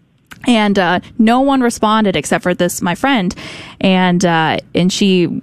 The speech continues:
w-, worked out a very good arrangement to help her. But one day at the carpool pickup line, one of the teachers was like, "Oh, you're such a saint for picking up all these extra kids and doing this." And she goes, "No, this is not, I'm not being a saint. I'm doing the bare minimum for my friend."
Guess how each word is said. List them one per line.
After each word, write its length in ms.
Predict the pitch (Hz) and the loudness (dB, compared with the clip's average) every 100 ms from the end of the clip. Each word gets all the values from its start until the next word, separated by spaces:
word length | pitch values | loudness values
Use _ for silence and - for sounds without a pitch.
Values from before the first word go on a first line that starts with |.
| - - | -10 -4
w-, 180 | - 202 | 0 0
worked 200 | 196 233 | 0 0
out 140 | 226 190 | 0 0
a 20 | |
very 160 | 180 | 0
good 140 | 175 170 | 0 0
arrangement 340 | 175 233 240 | 2 2 0
to 80 | 190 | -2
help 260 | - 240 - | -2 -2 0
her. 200 | 208 180 | 0 0
But 380 | 196 165 135 - | 0 0 -2 -2
one 240 | 196 202 | 0 2
day 260 | 202 202 170 | 2 2 0
at 160 | 190 | -2
the 220 | 175 151 - | -2 -2 -2
carpool 480 | 202 180 - 190 | -2 -2 -2 -2
pickup 260 | - 277 302 | 0 -2 0
line, 360 | 214 190 175 185 | 0 0 0 0
one 120 | 185 | -2
of 100 | - | -2
the 80 | 175 | -4
teachers 440 | - 254 240 214 | -2 0 0 -2
was 100 | 190 | -2
like, 120 | 175 | -2
"Oh, 140 | 233 254 | 0 0
you're 120 | 220 | 0
such 220 | 233 247 | -2 -2
a 60 | 196 | -2
saint 320 | - 254 - | 0 0 -2
for 240 | - 185 - - - - | -2 -2 -2 -10 -6 -2
picking 240 | 254 247 | 0 0
up 120 | 233 | 2
all 140 | 220 208 | 0 0
these 200 | 196 190 | 0 -2
extra 280 | 180 - | -4 -6
kids 420 | 175 254 269 247 196 | -2 0 0 0 0
and 240 | 175 196 | -2 -2
doing 280 | 233 269 254 | 0 2 2
this." 160 | 208 | 2
And 80 | 220 | 0
she 80 | 233 | 2
goes, 180 | 226 214 | 0 2
"No, 160 | 254 277 | 2 0
this 120 | 285 | 0
is 80 | 294 | 2
not, 260 | 302 294 - - - | 2 0 -6 -10 -2
I'm 140 | 262 | 2
not 140 | 302 | 2
being 180 | 262 254 | 2 2
a 60 | 202 | 0
saint. 380 | - 269 220 - | 0 2 0 0
I'm 120 | 202 240 | 0 2
doing 180 | 285 | 2
the 80 | 269 | 2
bare 220 | 196 208 | 2 2
minimum 560 | 180 190 185 - - 233 - - - | 2 2 0 -2 -2 -2 -4 -20 -12
for 220 | - 202 | -2 0
my 160 | 175 - | 0 -2
friend." 500 | 214 175 - - | -2 -4 -6 -10